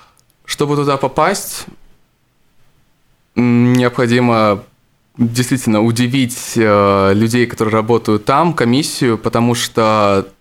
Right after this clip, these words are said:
количество мест на программу той же самой режиссуры художественного кино составляет тридцать человек, а количество заявок тысяча пятьсот.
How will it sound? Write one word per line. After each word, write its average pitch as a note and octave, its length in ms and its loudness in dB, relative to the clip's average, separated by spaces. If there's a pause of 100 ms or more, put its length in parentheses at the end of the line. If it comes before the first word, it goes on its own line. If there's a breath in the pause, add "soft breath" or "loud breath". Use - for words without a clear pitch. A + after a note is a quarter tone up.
(140)
количество B2 460 -2
мест A#2+ 340 0
на G#2+ 160 2
программу A2+ 760 0
той A2 160 -2
же G#2+ 80 -2
самой G#2+ 300 0
режиссуры A2+ 540 0
художественного A#2 500 -2
кино A#2 240 0
составляет A2+ 460 -2
тридцать B2 280 -2
человек, B2 520 -2 (1300 loud breath)
а G#2+ 520 0
количество C3 460 -2
заявок B2+ 340 0
тысяча B2+ 300 -4
пятьсот. G#2+ 500 -4